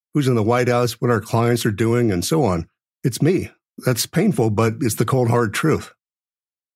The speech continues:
Now, that was a, a little aside, but it's important to understand my perspective before I talk about how this publishing thing and developing this podcast in particular has changed my life. Although the business that comes from this marketing exposure publishing is great,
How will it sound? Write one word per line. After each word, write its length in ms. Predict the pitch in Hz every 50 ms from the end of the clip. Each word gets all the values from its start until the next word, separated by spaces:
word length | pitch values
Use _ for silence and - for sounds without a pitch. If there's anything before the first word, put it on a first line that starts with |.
| _ _ -
Now, 100 | 151 147
that 140 | 156 170
was 140 | 180 165 135
a, 160 | 135 110 104 -
a 80 | 131
little 240 | 127 139 147 135 127
aside, 320 | 110 - - 107 107 110 104
but 80 | 123
it's 100 | 120 110
important 320 | 165 131 - - 262 240 160
to 40 | 139
understand 360 | 135 123 110 - - 123 117
my 140 | 113 110 110
perspective 520 | 110 - 113 101 - - 156 143 - 104
before 320 | 98 98 - - 117 104 95
I 40 |
talk 300 | 92 - - 120 139 -
about 240 | 120 101 107 107 95
how 140 | - 117 120
this 140 | 101 98 -
publishing 460 | - - 147 135 131 - - 101 101
thing 300 | - - 110 107 110 107
and 200 | 98 92 85 85 - _ _ _ _ _ -
developing 500 | 147 - 147 156 143 117 - 123 113 110
this 140 | 107 104 -
podcast 500 | - - 139 139 110 120 104 98 - -
in 80 | 104
particular 320 | 98 - - 147 - - 185
has 100 | 95 -
changed 300 | - - 107 104 104 -
my 80 | 98
life. 400 | 98 95 104 117 101 87 - - - _ _ _ _ _ _ _ _ _ _ _ _ _ _ _ _ _ -
Although 180 | 180 208 233
the 40 | 160
business 360 | 110 110 196 180 156 147 117
that 140 | - 107 90
comes 240 | - 127 131 120 -
from 300 | - 120 104 101 101 98
this 260 | 107 107 - - - - -
marketing 320 | 123 131 147 131 120 101
exposure 440 | 90 - - - 107 107 101 107 90
publishing 520 | - - 143 160 151 135 110 - 104 98
is 160 | 95 90 85
great, 360 | 87 - 123 151 143 110 113